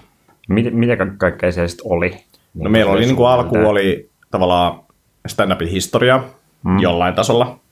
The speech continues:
Speaker 2: Ei komiikan historia, vaan stand-upin historia, mistä
Speaker 1: Mm.
Speaker 2: se on lähtenyt ja näin poispäin. Ää, sitten alettiin, no ka-, karkeasti voidaan puhua, että meillä on, niinku, kaksi osaa tuollaisessa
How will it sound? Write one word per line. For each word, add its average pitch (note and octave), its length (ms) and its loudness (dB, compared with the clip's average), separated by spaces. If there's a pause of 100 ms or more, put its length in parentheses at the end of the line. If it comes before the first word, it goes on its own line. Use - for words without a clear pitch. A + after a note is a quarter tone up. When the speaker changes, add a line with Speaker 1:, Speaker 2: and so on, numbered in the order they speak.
(300)
Speaker 2:
Ei F2+ 100 2
komiikan F#2 520 0
historia, F2 420 0
vaan D#2 100 0
stand-upin D2+ 460 -4
historia, - 440 -6
mistä F2+ 180 0
Speaker 1:
Mm. E2+ 60 2
Speaker 2:
se E2+ 60 0
on C2 100 -4
lähtenyt - 400 -6
ja A1 40 -8
näin B1 280 -4
poispäin. G#2+ 580 -2 (680)
Ää, F2 360 0 (580)
sitten G2 460 -2 (220)
alettiin, F2+ 560 0 (1500)
no - 80 -8
ka-, A2+ 260 0
karkeasti A#2+ 460 0
voidaan G2 240 2
puhua, G2 360 0
että E2+ 160 -4 (320)
meillä F2 240 -2
on, E2+ 60 0
niinku, E2 160 -6
kaksi G2 280 -2
osaa E2+ 440 0 (180)
tuollaisessa D#2+ 500 -2